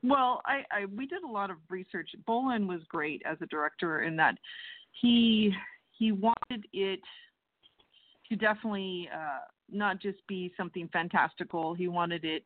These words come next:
to reflect reality, and, um, did a lot of research on different molds and spores and, and, and different things that this could be. I don't wanna give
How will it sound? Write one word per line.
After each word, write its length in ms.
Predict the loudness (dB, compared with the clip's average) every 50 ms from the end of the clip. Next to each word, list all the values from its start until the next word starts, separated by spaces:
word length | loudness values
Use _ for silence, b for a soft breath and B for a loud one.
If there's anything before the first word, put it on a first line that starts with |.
| -6 -4
to 100 | -4 -4
reflect 460 | -2 -4 -4 0 4 4 4 4 2 -4 -20 -20 _ B B B B B B B 0
reality, 580 | 2 4 6 6 6 4 2 0 -2 -6 -10 -12 _ _ _ _ _ _ b b b b b b _ -12
and, 580 | -10 -10 -8 -6 -6 -6 -6 -6 -8 -8 -10 -8
um, 480 | -6 -6 -6 -6 -8 -10 -12 -14 -16 -18 -10 -6
did 120 | -4 -4
a 60 | -2 -2
lot 300 | 0 2 4 4 4 2
of 120 | 0 -4
research 500 | -6 -8 -10 -8 -4 -2 -2 -2 -2 -4 -8 -6
on 380 | -2 -2 0 0 -2 -4 -6 -6
different 480 | -6 -6 -4 -2 -2 -2 -2 -2 -4 -4
molds 480 | -4 -2 -2 0 0 -2 -2 -4 -6 _ -6 -4
and 220 | -2 -2 -2 -4 -6 -8
spores 560 | -4 0 2 4 6 6 6 6 4 2 0 -4 -6 -4
and, 340 | -4 -2 -2 -2 -4 -4 -4 -2
and, 220 | -2 0 0 -2 -4 _ _ 2
and 200 | 4 4 4 4
different 400 | 2 0 0 0 0 -4 -2 -2 -2
things 340 | -2 -2 0 -2 -2 -4 -2 0
that 260 | 2 4 4 4 2 -2 _ B B B B B B B 0
this 120 | 0 0 -2 -2
could 240 | 0 0 0 0 0
be. 320 | -2 -2 -2 -2 -4 -6 -8 -10 -8 -4
I 120 | -4 -2
don't 180 | -2 -2 -2 -2
wanna 160 | -2 -4 -4
give 160 | -4 -6 -6